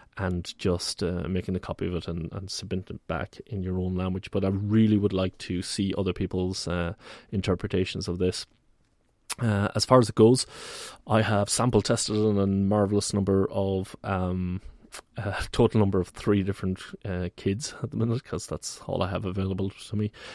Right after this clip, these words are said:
They all seem to like it. They seem to understand it. Um, the adults kind of freak out a little bit first seeing it, 'cause it's, uh, "What the hell is going on here?" And then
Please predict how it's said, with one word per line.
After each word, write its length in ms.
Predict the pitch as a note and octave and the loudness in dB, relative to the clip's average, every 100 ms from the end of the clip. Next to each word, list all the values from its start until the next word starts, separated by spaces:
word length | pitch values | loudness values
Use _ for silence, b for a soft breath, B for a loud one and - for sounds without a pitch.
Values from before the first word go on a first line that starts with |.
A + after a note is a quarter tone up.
| B | B
They 100 | - | 6
all 160 | A2+ A2 | 8 8
seem 180 | - G2+ | 6 2
to 100 | G2 | 2
like 360 | F#2+ G2 A2 | 2 4 2
it. 180 | - - | 0 -2
They 80 | - | -6
seem 200 | - G2+ | -4 -4
to 80 | F#2 | -2
understand 460 | F2+ F#2+ - A2+ A2+ | -4 -4 -2 0 0
it. 200 | A2 - - | -2 -4 -6
Um, 480 | G2+ F#2+ F#2 F#2 - B B B - | -2 0 0 -2 -6 B B B 0
the 100 | E3+ | 4
adults 440 | D#3 G#3+ A3+ - | 6 4 2 -2
kind 220 | - F#3 | -2 -2
of 60 | D#3+ | 0
freak 220 | - A#2+ | 0 2
out 220 | F#2+ B2 | 2 2
a 40 | D#3 | 0
little 180 | D#3 | 0
bit 140 | E3+ F3 | 2 0
first 600 | - - - D#3+ - - | -4 -8 -2 -2 -2 -8
seeing 340 | - - D3+ | -4 0 0
it, 220 | D#3 - - | 0 -2 -8
'cause 500 | - B2 A#2+ - - b b b b - | -2 0 2 -2 -8 b b b b -4
it's, 440 | A#2+ - - - | -2 -2 -6 -2
uh, 400 | A#2 G#2+ G#2 G2+ - | 2 2 2 0 -2
"What 140 | E3 - | -4 -4
the 100 | G2+ | -4
hell 140 | A#2 | 0
is 100 | A2 | 0
going 180 | - A2 | 0 0
on 140 | G#2 G2+ | 2 0
here?" 240 | G2 G2 | 0 0
And 180 | - F#2+ | 0 0
then 420 | G2 F#2+ F#2 G#2 | 0 0 -2 -6